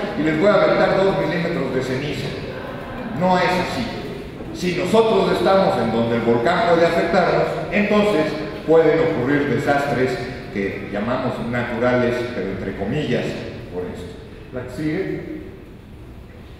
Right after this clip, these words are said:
Entonces hay que acordarse de, este, de esta frase, un desastre no ocurre,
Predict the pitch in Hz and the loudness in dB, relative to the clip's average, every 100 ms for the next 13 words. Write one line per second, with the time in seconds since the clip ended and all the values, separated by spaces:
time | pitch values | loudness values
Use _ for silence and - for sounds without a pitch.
0 | - - - 131 180 175 - 175 185 175 | -18 -16 -14 -6 -2 0 0 0 0 0
1 | - 170 175 175 170 175 175 151 143 - | 2 2 2 0 0 0 0 -2 -4 -4
2 | - 165 165 170 160 170 170 147 143 - | -2 -2 0 0 2 2 2 0 -2 -4
3 | - 147 170 170 - 160 139 160 185 - | -4 0 0 2 0 0 0 2 2 2